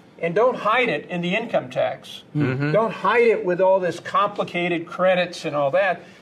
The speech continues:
Speaker 1: but pass a direct funding bill and say everybody that's making under fifty grand with three kids gets a hundred thousand." I don't care, but be man up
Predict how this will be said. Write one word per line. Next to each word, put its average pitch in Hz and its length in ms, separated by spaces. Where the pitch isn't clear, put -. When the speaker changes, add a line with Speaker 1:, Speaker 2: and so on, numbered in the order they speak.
Speaker 1:
but 190 280
pass 208 380
a 226 80
direct 233 360
funding 254 440
bill 139 300
and 180 180
say 220 420
everybody 202 500
that's 180 260
making 180 600
under 190 280
fifty 214 360
grand 196 440
with 175 180
three 214 200
kids 208 440
gets 190 280
a 180 80
hundred 208 300
thousand." 214 380
I 202 120
don't 269 200
care, 190 500
but 170 280
be 214 360
man 220 360
up 220 360